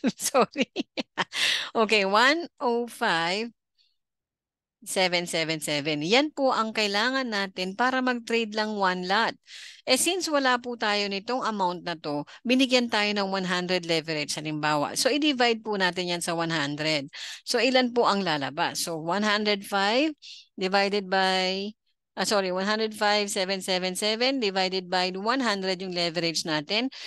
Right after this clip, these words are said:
So, one thousand zero five seven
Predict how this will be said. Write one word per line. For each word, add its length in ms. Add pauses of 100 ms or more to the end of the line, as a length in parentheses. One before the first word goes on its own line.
(140)
So, 280
one 360
thousand 640 (1400)
zero 480
five 480
seven 720